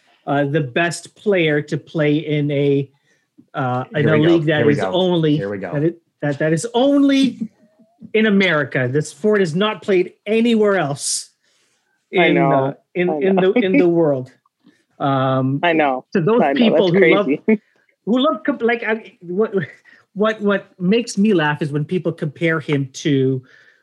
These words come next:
Speaker 1: um, to Serena Williams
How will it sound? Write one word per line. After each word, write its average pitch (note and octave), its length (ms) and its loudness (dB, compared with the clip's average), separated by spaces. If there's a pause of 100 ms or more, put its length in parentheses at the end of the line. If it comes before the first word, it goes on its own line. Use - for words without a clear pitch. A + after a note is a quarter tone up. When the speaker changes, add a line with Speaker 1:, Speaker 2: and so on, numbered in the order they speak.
(100)
Speaker 1:
um, B2+ 720 -2 (960)
to F3 100 0
Serena E3 420 2
Williams B2+ 600 0